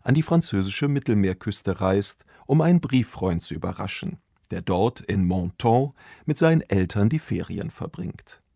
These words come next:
Die Verheißung des hellen, offenen, schönen, weiten tritt so in den Vordergrund.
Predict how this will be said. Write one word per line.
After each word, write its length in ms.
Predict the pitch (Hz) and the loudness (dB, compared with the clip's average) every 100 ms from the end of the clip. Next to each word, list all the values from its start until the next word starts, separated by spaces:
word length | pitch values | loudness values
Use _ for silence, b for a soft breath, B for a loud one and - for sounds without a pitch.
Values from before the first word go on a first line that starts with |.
| _ _ _ - | _ _ _ -4
Die 80 | 104 | -2
Verheißung 560 | 98 98 101 - 90 | -2 0 0 0 -2
des 220 | 85 - | -4 -4
hellen, 440 | - 110 120 113 113 B B | 0 2 2 0 -2 B B
offenen, 520 | 120 120 - 120 110 101 | 0 0 0 2 2 -2
schönen, 580 | - 131 131 127 101 | 0 2 2 0 0
weiten 580 | 90 107 131 - 120 113 B B - | 0 0 -2 -2 -4 -4 B B -4
tritt 220 | - 170 | -2 0
so 280 | - 95 92 | 2 2 2
in 140 | 98 | 2
den 160 | 113 165 | 0 0
Vordergrund. 840 | - - - - - 82 139 - | -4 -6 -6 -10 -10 -10 -10 -16